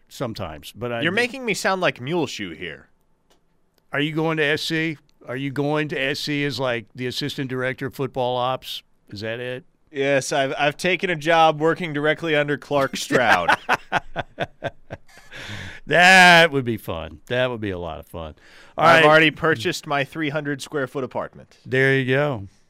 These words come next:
Speaker 1: Yeah, well, I, I think that, uh, uh, Clark Stroud is probably living like Kato Kaelin did, you know,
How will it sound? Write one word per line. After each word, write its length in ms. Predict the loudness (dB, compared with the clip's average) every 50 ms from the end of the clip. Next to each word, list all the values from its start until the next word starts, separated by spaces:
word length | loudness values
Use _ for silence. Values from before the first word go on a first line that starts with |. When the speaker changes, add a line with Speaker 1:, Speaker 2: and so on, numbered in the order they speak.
| _ _ _
Speaker 1:
Yeah, 220 | -14 -10 -8 -8
well, 240 | -8 -8 -10 -12 -10 -10
I, 300 | -8 -8 -6 -6 -8 -8
I 60 | -10
think 320 | -8 -6 -8 -8 -8 _
that, 360 | -2 0 0 0 -2 -4 -4
uh, 320 | -2 0 0 0 0 -2 -4 -8 _ _ _ _ _ _ _ -20 -20 _ _ _ _ _ -20 -20 -12
uh, 300 | -8 -6 -4 -4 -4 -4
Clark 320 | -6 -6 -4 -4 -4 -4
Stroud 340 | -6 -4 -2 0 0 0 -2
is 80 | -4 -6
probably 300 | -6 -4 -4 -4 -2 -2
living 240 | -2 -2 -4 -4
like 220 | -4 -4 -4 -6 -4
Kato 320 | -4 -4 -2 -2 -2 -4
Kaelin 420 | -4 -2 -4 -2 -2 -2 -2 -4 -2
did, 420 | -2 -4 -4 -4 -6 -10 -14 -16 _
you 140 | -10 -8 -8
know, 280 | -6 -6 -6 -8 -10